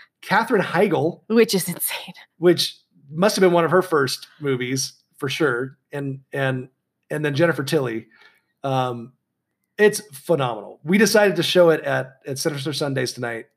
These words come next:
Speaker 1: our horror movie night,
Speaker 2: I'm really
Speaker 1: because
Speaker 2: excited to watch it.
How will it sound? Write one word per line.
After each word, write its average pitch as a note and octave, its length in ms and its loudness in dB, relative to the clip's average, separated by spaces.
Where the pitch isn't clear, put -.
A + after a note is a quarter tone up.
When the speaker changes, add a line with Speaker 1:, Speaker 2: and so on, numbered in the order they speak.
Speaker 1:
our B2 240 -4
horror C#3 220 -2
movie A#2+ 200 -2
night, A2+ 180 -4
Speaker 2:
I'm G3+ 140 2
really C4 200 6
Speaker 1:
because D#4 100 4
Speaker 2:
excited A3 300 4
to G3 60 4
watch E3+ 240 4
it. B2+ 220 0